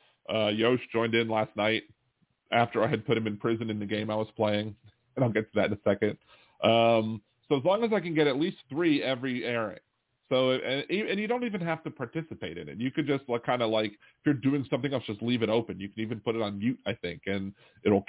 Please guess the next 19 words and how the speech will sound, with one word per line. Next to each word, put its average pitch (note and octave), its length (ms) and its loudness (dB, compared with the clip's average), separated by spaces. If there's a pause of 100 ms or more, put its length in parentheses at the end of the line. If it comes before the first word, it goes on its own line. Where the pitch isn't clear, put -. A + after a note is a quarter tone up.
count G#2+ 280 0
as F#2+ 140 0
a G2 60 -2
view. G2+ 320 2 (520)
Um, G2+ 720 2 (1120)
I F2+ 120 -2
don't F2 140 -4
know. F2 220 -6
Maybe G2+ 320 4
I'm G2 120 0
wrong. F#2 280 0
I G2+ 60 -2
don't F#2+ 140 0
know. F2+ 160 2
But G2+ 200 0
so A#2 180 4
far, C3 160 4
it G#2 120 0
seems, G#2+ 240 -4